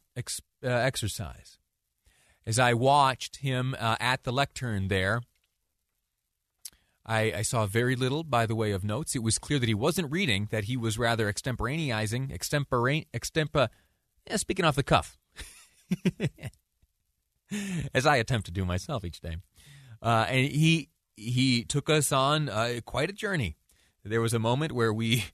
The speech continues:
w-, harkened back to his younger days as a eight or nine-year-old boy, listening to, uh, a spoken word record,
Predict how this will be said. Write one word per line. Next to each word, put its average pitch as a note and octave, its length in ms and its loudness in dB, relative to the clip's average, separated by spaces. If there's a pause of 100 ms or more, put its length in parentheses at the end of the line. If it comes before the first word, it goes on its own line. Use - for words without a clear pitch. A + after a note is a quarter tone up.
(360)
w-, F2+ 200 -4
harkened B2 360 0
back B2 320 0
to G#2+ 440 2
his A2 340 0
younger C3 300 0
days C3 440 0
as G2 180 0
a E2+ 200 0 (280)
eight C3+ 180 2
or B2+ 40 2
nine-year-old B2+ 680 0
boy, C3+ 400 0 (640)
listening B2+ 440 0
to, G#2+ 540 4 (320)
uh, F2+ 280 -2
a G2 100 -2
spoken C3 560 0
word C3 460 0
record, C#3+ 460 2